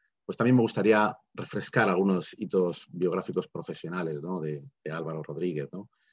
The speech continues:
Eh, aunque yo creo que en la comunidad portuaria, pues, es de sobra conocido, ¿no? su perfil, ¿no? Bueno, él es doctor, ingeniero técnico superior de caminos, canales y puertos, con la especialidad de transporte por la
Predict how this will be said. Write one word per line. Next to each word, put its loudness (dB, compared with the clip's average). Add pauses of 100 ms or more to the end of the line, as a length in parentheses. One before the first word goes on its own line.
(300)
Eh, -2
aunque -2
yo -2
creo 2
que -2
en 0
la -6
comunidad -6
portuaria, -2
pues, -8
es -8
de -8
sobra -4
conocido, -8
¿no? -10
su -16
perfil, -4
¿no? -8
Bueno, -6
él 0
es 0 (200)
doctor, 0 (520)
ingeniero -2
técnico 2
superior 0
de 2
caminos, -2
canales -6
y -2
puertos, 0
con -8
la -4
especialidad -6
de -4
transporte -4
por -4
la -8